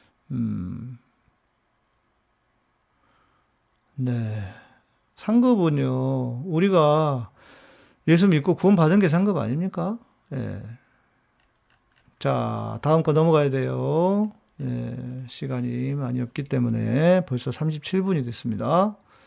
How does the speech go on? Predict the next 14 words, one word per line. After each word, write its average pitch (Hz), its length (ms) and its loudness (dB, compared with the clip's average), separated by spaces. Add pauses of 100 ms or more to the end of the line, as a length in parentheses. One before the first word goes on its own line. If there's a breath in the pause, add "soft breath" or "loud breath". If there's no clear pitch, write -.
(500 soft breath)
<clears throat> 165 600 2 (1900 loud breath)
네, 143 320 4
"나에게 139 340 4
천국은 180 380 2
정말 143 340 4
보고 147 240 2
싶었던 135 680 0
나랑 143 540 2
찬송가 165 520 0
부른 135 280 -2
우리 127 200 0
외할머니 143 400 0
만나는 123 400 -2
곳이다." 110 680 -12